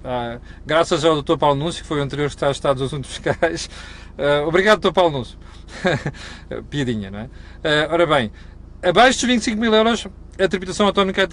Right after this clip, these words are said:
autónoma cai drasticamente. Qual é a tentação das marcas? É despirem isto tudo de acessórios e colocarem o veículo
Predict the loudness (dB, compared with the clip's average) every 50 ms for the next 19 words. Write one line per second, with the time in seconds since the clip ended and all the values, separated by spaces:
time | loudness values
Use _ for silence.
0 | -2 -2 -2 0 0 2 2 2 2 2 2 0 2 4 4 4 4 4 4 4
1 | 2 2 0 -6 -4 -4 -4 -2 -2 0 4 4 4 4 4 2 2 2 2 2
2 | 2 0 0 2 2 0 0 2 2 2 2 4 2 2 0 -4 -6 -4 -2 2
3 | 2 4 6 6 4 4 2 0 -2 -2 -2 -2 2 2 0 0 0 0 2 4
4 | 4 4 2 -2 -6 -10 -18 -20 -20 -20 -20 -20 -20 -16 -10 -6 -4 -2 0 0
5 | 0 4 4 4 4 4 2 2 4 4 2 2 2 0 0 -2 -2 -6